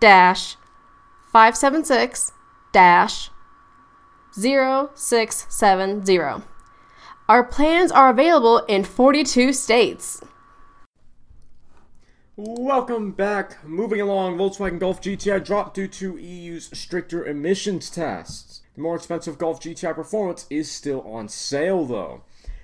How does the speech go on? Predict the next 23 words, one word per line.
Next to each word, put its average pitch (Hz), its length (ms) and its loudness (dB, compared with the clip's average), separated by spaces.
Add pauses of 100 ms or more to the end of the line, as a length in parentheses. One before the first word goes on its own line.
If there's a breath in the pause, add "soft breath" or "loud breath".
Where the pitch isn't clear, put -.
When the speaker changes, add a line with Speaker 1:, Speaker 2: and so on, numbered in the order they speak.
(160 soft breath)
Speaker 2:
Aston 143 340 -8
Martin 143 320 -8
to - 140 -16
introduce 143 580 -8
manual 143 640 -6
Vantage 139 720 -8
this 139 380 -2
time 160 560 -10 (100)
next - 420 -14
year. 120 460 -4 (400)
New 147 140 -6
Citroen 156 500 -8
Berlingo 147 720 -6 (220 soft breath)
and 135 180 -12
Peugeot 143 420 -6
Rifter 160 380 -6
go 131 180 -10
on 143 120 -10
sale 123 300 -10
in 117 260 -14
the 113 260 -10
U 92 260 -12
K. 107 600 -10